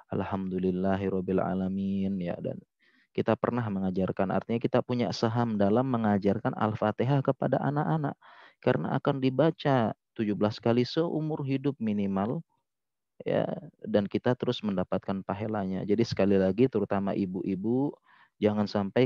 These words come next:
kedahuluan mengajarkan Al-Fatihah kepada anak. Kita saham paling besar seperti itu ya. Nah, kemudian juga dalam surat Al-Fatihah ini, sebelum kita buka, dalam surat Al-Fatihah ini ada dialog dengan Allah.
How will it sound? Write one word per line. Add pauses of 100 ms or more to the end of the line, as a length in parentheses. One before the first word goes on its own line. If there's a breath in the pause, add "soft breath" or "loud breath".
kedahuluan
mengajarkan
Al-Fatihah
kepada
anak. (480 soft breath)
Kita
saham
paling
besar
seperti
itu
ya. (560 soft breath)
Nah, (1120 soft breath)
kemudian
juga
dalam
surat
Al-Fatihah
ini,
sebelum
kita
buka, (240)
dalam
surat
Al-Fatihah
ini
ada
dialog (560)
dengan
Allah.